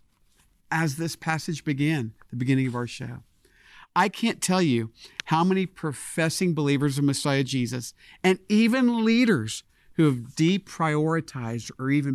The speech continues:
perverted the Word of God. Again, we need to beware that we're not poisoned by our biblically illiterate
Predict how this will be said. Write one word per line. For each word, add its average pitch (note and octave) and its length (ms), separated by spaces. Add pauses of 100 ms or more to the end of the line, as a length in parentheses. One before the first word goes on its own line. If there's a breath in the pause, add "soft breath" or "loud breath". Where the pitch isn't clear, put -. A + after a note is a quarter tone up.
(140)
perverted C#3+ 720 (520)
the F3 100
Word D3 320
of E3 240
God. G3 580 (960)
Again, D#3+ 520 (520 soft breath)
we E3 200
need G3 220
to E3 100
beware C#3 760 (420 soft breath)
that C#3+ 120
we're D3+ 140
not E3 300 (140)
poisoned D3 760 (640)
by D3 320
our D3+ 200
biblically F#3 840 (560)
illiterate D3 720